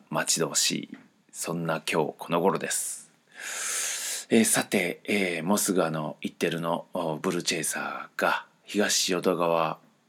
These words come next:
区民ホールで、えー、あります。それ多分一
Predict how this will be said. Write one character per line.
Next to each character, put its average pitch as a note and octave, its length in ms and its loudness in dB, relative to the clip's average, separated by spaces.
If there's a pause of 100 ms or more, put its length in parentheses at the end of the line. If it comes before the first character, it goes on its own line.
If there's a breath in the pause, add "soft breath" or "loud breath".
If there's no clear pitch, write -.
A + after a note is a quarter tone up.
(280)
区 G#2 140 -2
民 F2+ 200 0
ホ D#2 240 0
ー C#2+ 40 -6
ル - 80 -14
で、 - 180 -12 (260)
え - 460 -6
ー、 - 60 -12
あ - 100 -4
り E2+ 100 -4
ま C#2+ 120 -8
す。 - 260 0 (320 loud breath)
そ - 120 0
れ C#3 40 -4
多 D#3 140 4
分 B2 140 8
一 A2+ 120 8